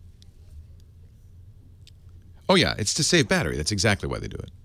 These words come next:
Yeah, I'm, I, I wasn't, I, I understand why they do it. So this is my, this is my new thing. O Drive. For Windows or Mac.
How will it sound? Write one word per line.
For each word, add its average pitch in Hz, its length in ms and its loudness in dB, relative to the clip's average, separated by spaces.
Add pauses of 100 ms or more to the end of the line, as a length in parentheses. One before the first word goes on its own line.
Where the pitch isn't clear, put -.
(560)
Yeah, 147 200 2
I'm, - 300 -4
I, 110 180 0 (120)
I 107 40 2
wasn't, 104 440 2
I, 117 240 0
I 156 100 6
understand 143 460 4
why 73 80 0
they 62 140 -4
do 131 220 0
it. - 120 -8 (3000)
So - 220 2
this 113 200 2
is 98 140 -2
my, 73 280 0
this - 200 -4
is 107 80 -4
my 85 140 0
new 82 260 0
thing. 53 420 -4 (880)
O 117 120 4
Drive. 67 520 -4 (1600)
For - 160 -10
Windows 117 340 2
or 101 80 0
Mac. 71 400 -6